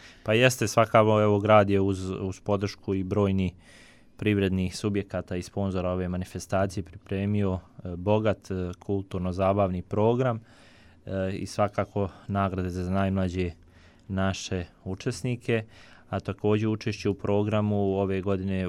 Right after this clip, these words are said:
kao i prethodnih godina, uzet će starija vrtićka grupa javne predškolske ustanove Lepa Radić Gradiška sa izvođenjem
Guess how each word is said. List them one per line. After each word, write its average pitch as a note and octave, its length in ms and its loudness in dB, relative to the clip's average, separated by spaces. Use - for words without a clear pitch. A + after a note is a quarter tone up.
kao F#2 220 -2
i F2+ 40 0
prethodnih F#2 580 -6
godina, F#2+ 400 -2
uzet F#2 280 -4
će F2 120 -10
starija F#2 400 -4
vrtićka F#2 520 -8
grupa F#2+ 360 -6
javne F#2 320 -2
predškolske - 600 -12
ustanove F2+ 420 -6
Lepa F2 320 -8
Radić F2+ 420 -6
Gradiška G2 540 -4
sa - 140 -10
izvođenjem F2+ 600 -4